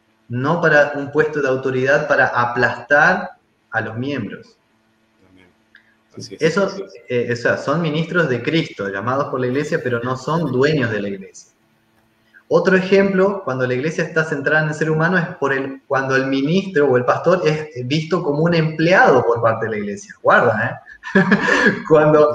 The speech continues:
Speaker 2: Sí,
Speaker 1: la,
Speaker 2: sí.
Speaker 1: el consistorio o la comisión lo ve como un empleado, entonces si, si no rinde de acuerdo como a las expectativas del mundo o lo que, o lo que está planeado, entonces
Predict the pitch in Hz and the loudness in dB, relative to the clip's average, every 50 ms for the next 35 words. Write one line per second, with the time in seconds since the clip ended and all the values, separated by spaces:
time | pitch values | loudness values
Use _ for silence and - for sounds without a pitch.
0 | 151 - 113 110 113 110 - 131 135 135 135 131 131 127 123 123 117 110 120 117 | -2 -4 -2 -2 -4 -4 -4 -4 0 4 4 6 6 4 4 2 0 -2 -4 -8
1 | - - 131 131 123 120 - 135 143 135 131 135 120 - - - - 147 147 165 | -6 -4 -4 -4 -2 -2 -2 -2 -2 -2 -2 -6 -6 -8 -10 -4 0 4 4 6
2 | 180 180 170 165 156 147 139 131 127 127 120 120 120 127 131 135 135 135 135 - | 6 6 6 6 6 4 6 4 6 6 4 2 0 -2 -4 -4 -4 -6 -8 -6
3 | - 156 165 185 185 165 147 143 156 151 151 151 151 160 165 170 175 180 180 - | -4 -2 -2 0 0 0 2 2 0 -2 -4 -4 -4 -4 -4 -2 -4 -4 -4 -2
4 | 208 208 208 202 196 190 190 196 202 185 165 190 190 - 135 127 - - - - | 0 2 2 4 4 4 4 2 0 0 -2 -4 -4 -6 -10 -14 -16 -16 -18 -18
5 | - - - 131 123 127 127 120 - - - - - - - 127 127 139 165 190 | -18 -14 -10 -8 -8 -8 -10 -12 -14 -18 -20 -20 -20 -10 -8 -6 -4 0 0 0
6 | 196 185 185 208 214 214 196 180 156 147 139 135 127 - - 156 165 165 160 151 | 0 0 2 2 2 4 2 2 2 2 2 2 0 -2 0 2 2 2 2 0
7 | 123 - - 123 123 117 113 110 110 - - _ _ - 117 117 - 156 156 - | -2 -4 -6 -8 -8 -8 -8 -8 -8 -10 -10 _ _ -10 -10 -6 -6 -6 -6 -4
8 | - 147 147 131 127 123 117 117 117 117 131 143 147 147 147 143 131 117 110 110 | -4 -4 -4 -2 0 0 0 0 0 -2 -2 -2 -2 0 -2 0 0 -2 -2 -2
9 | 113 110 120 117 117 - - 113 110 110 110 104 - - 104 107 - 127 131 135 | -4 -6 -8 -10 -10 -12 -10 -8 -8 -6 -6 -8 -8 -12 -16 -4 -2 -2 0 2
10 | 147 147 156 160 156 165 190 190 160 156 170 160 - 156 - - | 0 0 2 2 4 4 4 2 2 0 0 0 0 -2 -2 -4